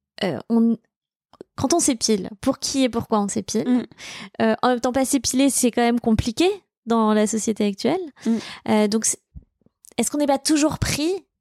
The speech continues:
Speaker 2: Mm.
Speaker 1: eux, euh, dans, euh, bah, dans les injonctions ?
Speaker 2: Ah oui, alors écoute, euh,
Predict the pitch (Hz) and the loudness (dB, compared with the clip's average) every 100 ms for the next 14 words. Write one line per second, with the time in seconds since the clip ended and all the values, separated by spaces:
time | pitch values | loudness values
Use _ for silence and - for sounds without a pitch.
0 | _ _ _ _ 254 240 202 294 - _ | _ _ _ _ -6 -4 -4 -4 -8 _
1 | - - - _ 220 202 196 196 220 269 | -20 -20 -20 _ -8 -4 -2 0 0 2
2 | 233 190 185 185 202 202 196 185 202 190 | 2 2 0 -4 -6 -6 -4 0 0 2
3 | 185 180 196 - 285 _ _ _ 190 202 | 2 0 -2 -6 -10 _ _ _ 0 2
4 | 214 214 - 196 180 180 - 220 214 196 | 2 -2 -2 0 0 -2 -4 -6 -4 -6
5 | 180 | -6